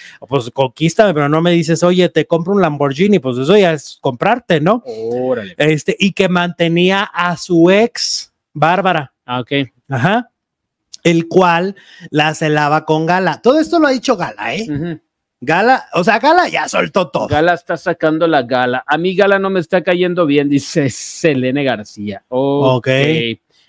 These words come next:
Speaker 2: "Con Xian Chong no se metan, está bien guapo", dice Alberto.
Speaker 1: ¿Y eso
Speaker 2: Ah,
Speaker 1: qué, Alberto?
Speaker 2: ¿qué tiene? Pero, pues,
Speaker 1: Échate agua.
Speaker 2: si es mueble, si es mueble.
Speaker 1: Ve al baño y échate agua.
Speaker 2: Aquí desen-, como el,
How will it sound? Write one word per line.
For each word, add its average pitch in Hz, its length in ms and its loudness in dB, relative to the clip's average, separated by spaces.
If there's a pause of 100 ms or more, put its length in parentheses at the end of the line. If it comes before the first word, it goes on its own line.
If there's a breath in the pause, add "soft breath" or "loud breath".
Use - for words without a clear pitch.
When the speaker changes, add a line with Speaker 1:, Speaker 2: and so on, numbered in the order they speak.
Speaker 2:
"Con 156 220 0
Xian 175 440 -2
Chong 180 240 -2
no 175 200 2
se 175 100 -2
metan, 151 360 0
está 127 180 -4
bien 135 220 0
guapo", 104 320 0
dice 107 180 -2
Alberto. 98 420 -2
Speaker 1:
¿Y 147 40 6
eso 151 160 4
Speaker 2:
Ah, 151 100 -2
Speaker 1:
qué, 160 160 2
Alberto? 135 480 0
Speaker 2:
¿qué 123 140 2
tiene? 123 500 0
Pero, 151 160 0
pues, 147 100 2
Speaker 1:
Échate 180 280 2
agua. 139 280 2
Speaker 2:
si - 280 0
es 185 120 2
mueble, 190 420 2
si 160 180 2
es 160 120 2
mueble. 165 720 0 (500 soft breath)
Speaker 1:
Ve 156 120 2
al 180 100 2
baño 185 280 2
y 180 100 4
échate 180 320 2
agua. 104 280 -4 (120)
Speaker 2:
Aquí 131 280 0
desen-, 139 600 0
como 175 240 4
el, 160 360 2